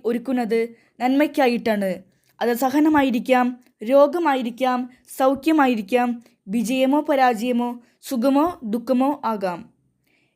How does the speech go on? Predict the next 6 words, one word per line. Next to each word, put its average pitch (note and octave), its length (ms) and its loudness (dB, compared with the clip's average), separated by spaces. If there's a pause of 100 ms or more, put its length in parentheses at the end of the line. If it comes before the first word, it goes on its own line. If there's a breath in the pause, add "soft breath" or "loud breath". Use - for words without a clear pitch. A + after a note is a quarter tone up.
എല്ലാം D#4 560 2
നന്മയാക്കാൻ C4+ 880 -2
കഴിവുള്ളവനാണ് B3+ 1040 0 (120)
ദൈവം B3 680 0 (280 loud breath)
എന്ന് C4 380 2
വിശ്വസിക്കാനാവുക, B3+ 1160 -2